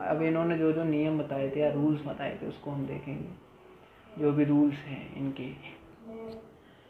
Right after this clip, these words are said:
तो Linnaeus gave certain principles for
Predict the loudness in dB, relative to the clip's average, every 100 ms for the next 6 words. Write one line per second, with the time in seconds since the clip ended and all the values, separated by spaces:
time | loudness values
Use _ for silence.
0 | -8 0 6 8 8 6 6 6 4 4
1 | 8 10 8 6 6 8 6 4 2 -6
2 | -4 2 4 6 6 8 6 0 -16 0
3 | 4